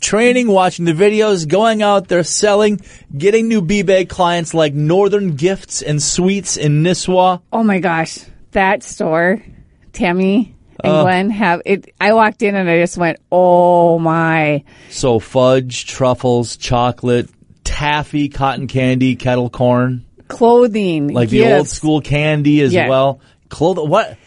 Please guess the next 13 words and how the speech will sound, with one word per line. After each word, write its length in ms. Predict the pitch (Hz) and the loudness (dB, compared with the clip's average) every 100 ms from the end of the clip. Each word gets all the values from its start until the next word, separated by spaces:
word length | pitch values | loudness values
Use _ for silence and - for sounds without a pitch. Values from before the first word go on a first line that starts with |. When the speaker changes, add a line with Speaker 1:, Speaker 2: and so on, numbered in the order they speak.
| _ | _
Speaker 2:
They 80 | 214 | -2
have 100 | 190 | -2
clothing, 600 | - - 262 262 240 202 | -2 2 2 2 2 2
Speaker 1:
Okay, 100 | 190 | 2
Speaker 2:
they 40 | 196 | 2
have 160 | 214 | 0
Speaker 1:
I'm 100 | 185 | 0
Speaker 2:
glyphs. 140 | 196 226 | 2 2
Speaker 1:
talking 340 | 247 196 214 | 2 -2 -2
about 340 | 190 180 170 135 | 0 2 0 -2
the 80 | |
Speaker 2:
They 140 | 139 | -4
have 80 | 202 | 0